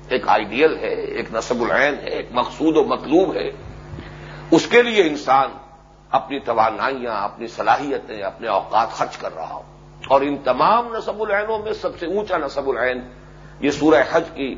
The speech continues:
جو آخری رکوع کا درس ہے ہمارا، اس میں یہ مضمون بڑی تفصیل سے آ چکا ہے، وہ ہے منزل ما کبریاست یزداں بکمن داور ہمت مردانہ۔ اللہ ہی مطلوب و مقصود ہو جائے،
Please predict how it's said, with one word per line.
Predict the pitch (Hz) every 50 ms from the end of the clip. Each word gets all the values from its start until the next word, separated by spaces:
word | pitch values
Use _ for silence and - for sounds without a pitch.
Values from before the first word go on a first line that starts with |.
| - - - -
جو | 113 139 135
آخری | 123 139 156 160 156 156 147
رکوع | 131 123 110 - 143 143
کا | - 127
درس | 120 107 131 143 - -
ہے | - 117
ہمارا، | 117 113 107 - - - -
اس | - - -
میں | - 120
یہ | 131 123
مضمون | 113 117 120 113 117 139 156 160 143
بڑی | 135 135 131
تفصیل | - 131 127 - 170 185 175
سے | - - -
آ | 120 -
چکا | - - - - 107 110 -
ہے، | - - - - - - - - - - - - - - - - - -
وہ | 170 180 165
ہے | 165 175 190 190 175 - - - - - - - - - - -
منزل | 180 196 196 185 156 180 180 175 175 170
ما | 165 165 160 156 147
کبریاست | 139 - 147 143 131 123 131 127 120 113 113 113 113 110 107 98 98 95 90 - - - -
یزداں | - 127 156 170 - - 202 208 208 202
بکمن | 170 170 151 - 160 156 151 147 147 131
داور | 127 131 127 123 120 120 117 117 117 107 107
ہمت | 147 143 123 113 107 - - 113 104
مردانہ۔ | 101 104 101 - 82 78 - - - - - - - - - - - - - - - - - - - - - - - - - -
اللہ | - - 147 151 151 180 214 226 214
ہی | 196 220
مطلوب | 202 196 185 - - 190 196 180
و | 180
مقصود | 160 151 139 - - 139 135 120 -
ہو | - 101 - -
جائے، | - - - -